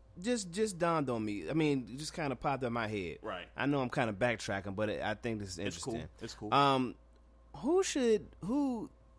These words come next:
Speaker 1: like, who would you like to see at halftime? Like, who would get the motherfucking party started?
Speaker 2: Uh, I would love to see Kendrick Lamar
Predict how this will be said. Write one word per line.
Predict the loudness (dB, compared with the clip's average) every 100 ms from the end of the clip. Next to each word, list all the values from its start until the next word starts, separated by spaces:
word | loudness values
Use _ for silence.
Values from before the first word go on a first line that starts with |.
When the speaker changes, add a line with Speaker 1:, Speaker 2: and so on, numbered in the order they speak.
| -6
Speaker 1:
like, | 0 0
who | 0 0
would | 0 0
you | 2
like | 2 2
to | -2
see | -2 0
at | 2
halftime? | 0 0 0 0 0
Like, | 0
who | -2 0
would | -2 0
get | -2
the | -2
motherfucking | -2 0 -2 -2 -4 -2
party | -2 -2 -6
started? | -8 -8 -8 -12 -20 -20 -20 -20 -20 -20 -8
Speaker 2:
Uh, | -4 -2 0 0
I | 2 2
would | 0
love | -2 0 0 -2
to | -8
see | -12 -10 -10 -10
Kendrick | -10 -10 -10
Lamar | -10 -4 -2 -2 -4